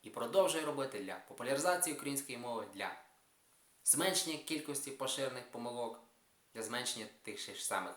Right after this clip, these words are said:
русизмів, каліків російської мови. Тобто побільше було б таких людей.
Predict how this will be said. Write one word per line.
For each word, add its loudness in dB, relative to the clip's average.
русизмів, 4
каліків 2
російської -2
мови. -6
Тобто -2
побільше -2
було 0
б -8
таких -8
людей. -12